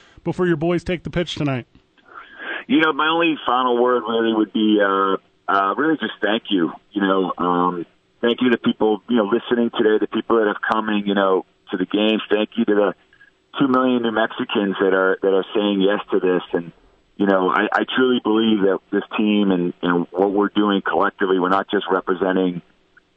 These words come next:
Speaker 2: you know, the two million New Mexicans that, that live here today, but – it's the twenty million that came before us and the two hundred million that are coming after us. And
Speaker 1: There you go.
Speaker 2: what we're doing is creating something that, that will change the state forever, and we're doing it together, and, and it's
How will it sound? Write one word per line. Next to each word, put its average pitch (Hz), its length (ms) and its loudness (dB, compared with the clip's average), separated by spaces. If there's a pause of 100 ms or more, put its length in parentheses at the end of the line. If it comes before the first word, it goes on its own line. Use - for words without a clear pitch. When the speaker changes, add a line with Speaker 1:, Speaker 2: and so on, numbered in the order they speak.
(240)
Speaker 2:
you 95 80 2
know, 90 140 2
the 90 100 0
two - 180 0
million 104 340 2
New 98 80 2
Mexicans 98 640 -2
that, 92 220 0
that 92 160 2
live 98 220 0
here 95 200 2 (120)
today, 95 360 2
but – 90 200 0 (280)
it's 127 160 -4
the - 80 -2 (140)
twenty 123 220 2
million 113 300 0
that 101 120 -2
came 104 200 0
before 104 480 0
us 104 140 -4
and 101 80 -2
the - 140 -6
two 117 100 0
hundred 95 240 0
million 92 280 0
that 90 60 2
are 85 100 0
coming 87 340 0
after 82 460 0
us. 78 100 -2 (100)
And 80 220 -4
Speaker 1:
There 120 100 -14
you 117 120 -16
go. 98 80 0
Speaker 2:
what 113 160 2
we're 113 160 0
doing 107 400 2
is 92 180 2
creating 92 380 0 (100)
something 90 300 -2
that, 85 300 0
that 82 220 0
will 82 380 0 (340)
change 98 280 0
the 95 160 0
state 92 180 0 (100)
forever, 90 380 0
and 87 100 -2
we're 85 100 -2
doing 90 260 0
it 85 100 -2
together, 85 480 0
and, 82 160 -2
and 80 100 -2
it's - 120 -6